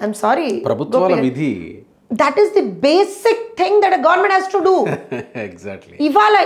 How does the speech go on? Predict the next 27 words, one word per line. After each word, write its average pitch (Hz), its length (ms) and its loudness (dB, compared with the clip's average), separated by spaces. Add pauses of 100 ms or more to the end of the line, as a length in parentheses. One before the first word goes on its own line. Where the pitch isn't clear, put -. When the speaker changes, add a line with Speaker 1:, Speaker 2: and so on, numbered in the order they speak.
Speaker 1:
ఎలాంటి 392 340 2
పరిస్థితి 381 340 -2
వచ్చిందంటే, 277 320 -6
వైఎస్ఆర్సీపీ 359 640 -2
చేసినటువంటి 302 560 -6
దుర్మార్గాలకి 262 920 -2 (100)
Speaker 2:
Hmm. 269 180 -12
Speaker 1:
ఇవాళ 320 160 4
ఎలాంటి 339 320 2
పరిస్థితి 381 420 0
వచ్చిందంటే, 285 580 -4 (240)
ఒకటో 392 420 4
తారీఖున 392 520 2
జీతాలు 330 440 0
వస్తే 330 220 0
మీలాంటి 349 500 0
వాళ్ళు, 302 200 0 (240)
"జోసఫ్ 285 220 0
గారు, 392 160 0
నిన్న 381 160 -2
ఒకటో 311 220 0
తారీఖున 381 280 0
జీతాలు 302 340 0
పడ్డాయంట 359 460 0
కదండి" 349 360 -4
అని 403 120 0
అడుగుతున్నారు. 339 400 -6